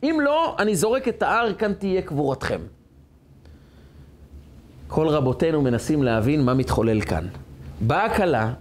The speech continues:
אומרת, "אני יותר משמחה, אני מאושרת להתחתן איתך, ריבונו של עולם." וריבונו של עולם מרים את ההר, אומר, "אתם רוצים להתחתן איתי, או שאני זורק עליכם את ההר והורג אתכם?" "למה אתה צריך להרים את ההר? בשביל מה?"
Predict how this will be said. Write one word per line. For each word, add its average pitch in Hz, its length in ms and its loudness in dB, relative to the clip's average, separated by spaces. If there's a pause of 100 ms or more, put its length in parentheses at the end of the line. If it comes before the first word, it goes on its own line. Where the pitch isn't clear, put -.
(100)
אומרת, 202 460 2
"אני 202 180 2
יותר 214 560 2
משמחה, 220 600 0
אני 220 160 2
מאושרת 196 880 2
להתחתן 170 560 0
איתך, 147 260 0 (160)
ריבונו 120 380 2
של 110 160 0
עולם." 104 260 2 (840)
וריבונו 139 320 2
של 143 100 0
עולם 156 120 2
מרים 151 220 2
את 165 120 -2
ההר, 156 160 2
אומר, 170 260 2 (600)
"אתם 143 120 0
רוצים 165 240 2
להתחתן 233 360 0
איתי, 262 320 2
או 202 140 0
שאני 208 240 2
זורק 202 240 2
עליכם 196 240 2
את 180 120 -2
ההר 180 240 2
והורג 151 280 2
אתכם?" 90 240 -4 (680)
"למה 135 140 0
אתה 147 120 -2
צריך 156 200 -2
להרים 151 240 2
את 156 120 -2
ההר? 139 220 2 (480)
בשביל 131 200 0
מה?" 156 100 2